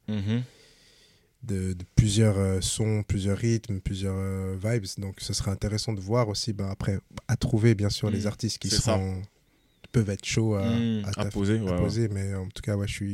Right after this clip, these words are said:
Speaker 2: je suis curieux pour l'année deux mille vingt-trois de voir, euh, comment je peux me placer et puis, euh,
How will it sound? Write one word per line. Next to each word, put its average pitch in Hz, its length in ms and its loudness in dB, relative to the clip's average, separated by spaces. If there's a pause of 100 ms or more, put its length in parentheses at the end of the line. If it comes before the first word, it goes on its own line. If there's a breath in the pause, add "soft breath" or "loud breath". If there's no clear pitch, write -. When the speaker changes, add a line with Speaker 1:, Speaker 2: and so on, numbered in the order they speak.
Speaker 2:
je - 40 -10
suis - 100 -14
curieux 139 260 8
pour 131 100 4
l'année 110 320 4
deux 110 140 -2
mille 107 140 0
vingt-trois 107 280 0
de 101 80 -4
voir, 104 200 0
euh, 104 180 0 (1120)
comment 104 260 0
je - 100 -4
peux 101 540 2 (300)
me 110 120 2
placer 107 580 2
et 98 60 0
puis, 98 300 0
euh, 98 180 0